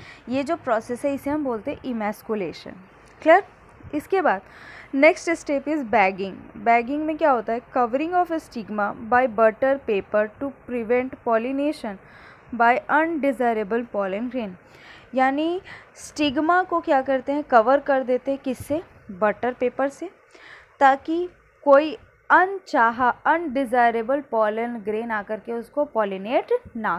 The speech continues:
कर दे, ठीक। तो इसे हम बोलते हैं बैगिंग। तीसरा है पॉलिनेशन। पॉलिनेशन क्या होगा? अब हम लोग डिजायरेबल पॉलन ग्रेन को ट्रांसफ़र करेंगे स्टिग्मा पे, and फिर हम क्या कर देंगे? रीबैगिंग, स्टिग्मा को कवर कर देंगे to prevent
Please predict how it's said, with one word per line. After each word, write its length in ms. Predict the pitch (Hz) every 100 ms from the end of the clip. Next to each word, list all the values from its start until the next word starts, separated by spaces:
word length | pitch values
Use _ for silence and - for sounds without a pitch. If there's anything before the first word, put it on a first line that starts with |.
| -
कर 160 | 202 160
दे, 180 | - - _ _ _ - _ -
ठीक। 200 | 339 392 _ _ - - - - _ -
तो 60 | -
इसे 300 | 285 269 349
हम 200 | 349 311
बोलते 280 | 247 262
हैं 180 | 320 233
बैगिंग। 440 | 208 180 185 170 190 - _ _ _ _ _ _ _ -
तीसरा 340 | 294 285 320
है 160 | 349 349 -
पॉलिनेशन। 720 | 247 262 311 311 294 302 311 339 -
पॉलिनेशन 600 | 247 262 269 285 320 311
क्या 160 | 285
होगा? 340 | 285 269 277 269
अब 280 | - 233
हम 220 | 233 226 226
लोग 160 | 220
डिजायरेबल 540 | 220 214 226 233 240 269
पॉलन 360 | 254 240 247
ग्रेन 200 | 233 233
को 140 | 233 226
ट्रांसफ़र 480 | 220 220 220 262
करेंगे 400 | 247 233 233 240
स्टिग्मा 480 | 247 - 214 202 220
पे, 240 | 220 254 277 _ - - - _ _ 185
and 180 | 214 214
फिर 360 | - 359 359
हम 200 | 330 262
क्या 160 | 247 226
कर 160 | 208
देंगे? 240 | 208 247 285
रीबैगिंग, 680 | 285 285 233 214 202 214 214
स्टिग्मा 380 | - 240 233 233
को 140 | 240
कवर 320 | 233 233 277
कर 200 | 269 233
देंगे 400 | 208 214 202 202
to 120 | 196
prevent 500 | 220 - 202 208 226